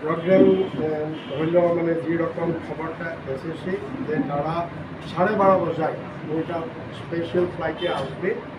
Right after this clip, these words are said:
আর সাড়ে বারো বজায় এখানে টাউন ক্লাব, টাউন ক্লাব ফিল্ডে, টাউন ক্লাব ফিল্ডে তারা এই আমাদের ইলেকশন ক্যাম্পেইন মিটিং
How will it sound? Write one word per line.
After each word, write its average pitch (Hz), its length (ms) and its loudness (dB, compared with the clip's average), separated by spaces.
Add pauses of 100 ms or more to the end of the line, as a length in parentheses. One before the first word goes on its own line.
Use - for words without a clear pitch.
(340)
আর 160 80 2 (140)
সাড়ে 180 280 2 (100)
বারো 190 180 6 (100)
বজায় 165 320 0 (160)
এখানে 165 360 0 (500)
টাউন 170 280 6 (160)
ক্লাব, 156 280 0 (520)
টাউন 175 220 2 (120)
ক্লাব 185 200 0 (100)
ফিল্ডে, 135 320 -4 (600)
টাউন 180 200 0 (100)
ক্লাব 190 220 -2 (120)
ফিল্ডে 180 400 2 (500)
তারা 165 220 0 (640)
এই 160 100 4 (180)
আমাদের 156 320 2 (180)
ইলেকশন 170 380 0 (100)
ক্যাম্পেইন 160 420 -4 (460)
মিটিং 180 300 4